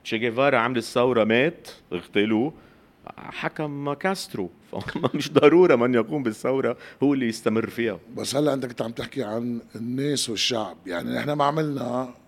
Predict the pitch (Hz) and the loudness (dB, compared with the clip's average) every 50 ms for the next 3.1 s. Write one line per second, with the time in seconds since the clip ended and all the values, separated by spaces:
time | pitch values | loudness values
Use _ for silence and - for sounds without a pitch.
0 | _ _ _ _ _ _ _ - - - 131 127 131 123 110 - 120 110 107 113 | _ _ _ _ _ _ _ -10 -6 -4 -2 0 -2 -2 -2 -2 -2 -2 -2 0
1 | 120 104 101 87 - 82 82 82 73 67 60 58 - - _ _ _ _ _ _ | 0 0 0 -2 -4 -10 -10 -10 -10 -10 -12 -14 -20 -20 _ _ _ _ _ _
2 | _ _ _ - - - - - - _ - 92 90 92 92 92 82 76 - - | _ _ _ -20 -20 -20 -20 -20 -20 _ -8 -6 -4 -4 -4 -4 -6 -6 -8 -10
3 | 78 73 | -12 -12